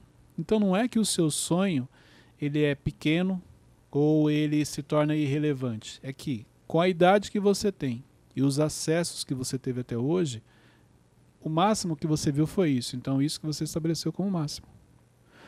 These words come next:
Conforme a vida vai passando e você vai frequentando outros ambientes, você vai, lembra que eu falei? Renovando os seus objetivos, os seus sonhos. "Caramba, eu não sabia que tinha essa caneca, Cleiton. Então eu não quero essa aqui mais não, eu quero essa outra."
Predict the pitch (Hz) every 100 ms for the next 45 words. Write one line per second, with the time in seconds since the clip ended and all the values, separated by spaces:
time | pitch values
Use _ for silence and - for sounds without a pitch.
0 | - - - 175 - 214 240 202 143 -
1 | 143 147 165 139 147 135 131 - 165 175
2 | 135 120 131 135 - 143 143 - 147 139
3 | 147 170 160 143 139 131 135 196 185 -
4 | - _ - - _ - 135 156 165 165
5 | 160 - 151 175 160 151 175 175 127 120
6 | 202 214 160 139 190 196 151 160 139 147
7 | 135 139 - 160 160 170 185 175 170 156
8 | 135 - - - _ _ _ _ - 151
9 | 196 180 151 - 190 214 196 - 208 226
10 | 202 208 202 - 135 - 156 175 185 180
11 | 190 - 196 160 143 147 143 - 160 139
12 | -